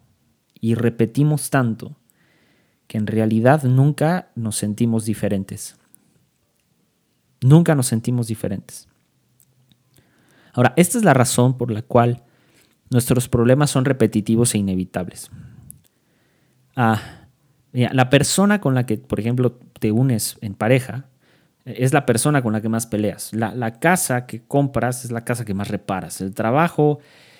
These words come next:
eh, perfecto, pues, es el trabajo que más te estresa. Todo,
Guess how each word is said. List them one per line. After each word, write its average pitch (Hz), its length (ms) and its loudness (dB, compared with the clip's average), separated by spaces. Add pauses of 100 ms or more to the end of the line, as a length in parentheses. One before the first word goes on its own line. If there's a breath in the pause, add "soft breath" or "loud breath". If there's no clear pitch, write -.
(160 soft breath)
eh, 131 200 -14
perfecto, 156 800 0
pues, 127 180 -6
es 127 120 -4
el 147 60 -6
trabajo 135 340 -2
que 127 120 -4
más 135 220 -2
te 135 80 -8
estresa. 127 580 -2 (180)
Todo, 180 540 6